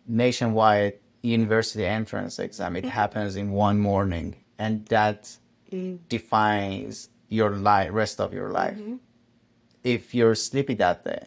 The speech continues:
Speaker 1: if you feel nauseous, if you, if there's a pro-, if, if that is not your morning, that's not your day.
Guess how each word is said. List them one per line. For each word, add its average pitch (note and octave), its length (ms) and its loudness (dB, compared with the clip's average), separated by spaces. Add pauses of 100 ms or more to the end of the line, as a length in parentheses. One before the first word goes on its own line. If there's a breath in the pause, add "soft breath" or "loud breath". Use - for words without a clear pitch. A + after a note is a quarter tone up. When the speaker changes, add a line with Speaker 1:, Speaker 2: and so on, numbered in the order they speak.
(100)
Speaker 1:
if - 220 -10
you G#2 80 -4
feel G#2+ 300 -2
nauseous, G#2 520 -4
if - 200 -12
you, G2+ 300 0 (540 soft breath)
if D3+ 200 4
there's F#3+ 180 8
a G3+ 60 0
pro-, G3 180 4
if, G#3 260 0
if - 220 -4
that F#3 220 6
is F#3+ 160 -2
not D#3+ 240 4
your D3 180 4
morning, D3 480 2 (120)
that's B2 220 0
not C3 220 4
your B2 160 4
day. B2 400 0